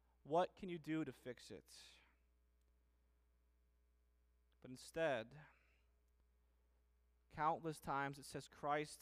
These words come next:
has compassion. Christ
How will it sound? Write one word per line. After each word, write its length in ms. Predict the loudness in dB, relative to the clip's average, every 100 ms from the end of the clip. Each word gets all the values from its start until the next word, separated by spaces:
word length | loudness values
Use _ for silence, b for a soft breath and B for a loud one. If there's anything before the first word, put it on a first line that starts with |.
| -2
has 680 | 2 6 4 2 -4 -14 -16 -20 _ _ -16
compassion. 680 | -12 -8 -2 -2 -2 -6 -16 -18 -20 _ _ _ _ _ _ _ _ _ _ _ _ _ _ _ _ _ _ _ _ _ _ _ _
Christ 420 | -2 4 6 4